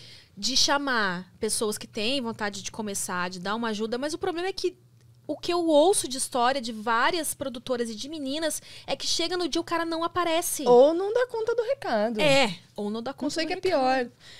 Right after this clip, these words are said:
Speaker 1: Porque não é, não é só eu e você, não é só ela e você que vão tá ali, né?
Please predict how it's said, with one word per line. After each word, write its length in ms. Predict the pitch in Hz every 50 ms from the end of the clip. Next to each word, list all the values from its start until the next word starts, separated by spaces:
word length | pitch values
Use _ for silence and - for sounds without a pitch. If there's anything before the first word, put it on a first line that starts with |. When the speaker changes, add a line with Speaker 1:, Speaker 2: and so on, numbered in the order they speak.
| - - -
Speaker 1:
Porque 220 | 370 381 - 403
não 180 | 381 370 370 392
é, 440 | 427 494 508 480 415 359 311 285
não 180 | 269 277 269 277
é 100 | 294 339
só 220 | 359 - - - 440 - - -
eu 400 | 370 349 330 320 311 311 302 302
e 60 | 302
você, 440 | 262 285 302 - - - 262 240 240
não 120 | 240 233
é 80 | 240 247
só 200 | - - 302 294
ela 240 | 285 269 262 254 254
e 20 | 240
você 260 | 233 240 - - 226
que 140 | - 233 214
vão 160 | 208 208 214
tá 140 | 208 214 208
ali, 260 | 202 190 185 160 151
né? 400 | 156 170 196 233 262 294 320